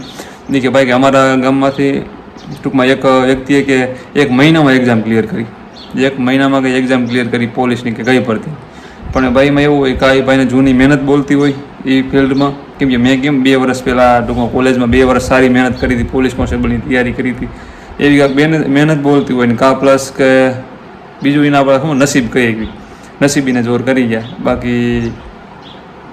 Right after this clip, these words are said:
એક મહિનામાં જ ન થાય, સમજણ? એ નસીબ કહેવાય, એક મહિનામાં જ ન થાય એટલે આપણને ખબર પડે આ નસીબ હોય. અને કાંઈ ભાઈને જૂની તૈયારી already કરેલી હોય, સમજણ? અને પછી અત્યારે ખાલી રિવિઝન જ થયું હોય મહિના, સમજણ?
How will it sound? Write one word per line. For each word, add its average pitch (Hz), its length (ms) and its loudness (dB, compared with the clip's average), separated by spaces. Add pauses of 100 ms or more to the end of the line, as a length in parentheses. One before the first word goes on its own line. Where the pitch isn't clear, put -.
(380)
એક 139 160 2
મહિનામાં 131 380 0
જ - 20 0
ન 117 120 0
થાય, 113 200 -8 (280)
સમજણ? 127 280 -2
એ 131 100 2
નસીબ 139 340 0
કહેવાય, 117 160 0
એક 139 160 0
મહિનામાં 139 340 0
જ 143 40 -2
ન 143 60 0
થાય 139 160 -4
એટલે 131 200 -2
આપણને 131 280 -2
ખબર 120 260 -4
પડે 139 160 -2 (360)
આ 131 40 0
નસીબ 139 340 0
હોય. 139 180 2
અને 127 220 -2
કાંઈ 139 220 6
ભાઈને 135 260 4
જૂની 135 300 2
તૈયારી 139 380 4
already 139 440 2
કરેલી 139 400 4
હોય, 104 140 -8 (520)
સમજણ? 156 280 -2
અને 135 180 -4
પછી 143 200 2
અત્યારે 143 200 2
ખાલી 135 140 2
રિવિઝન 143 380 4
જ - 60 -4
થયું 123 180 -2
હોય 113 60 0
મહિના, 113 260 0
સમજણ? 147 340 -4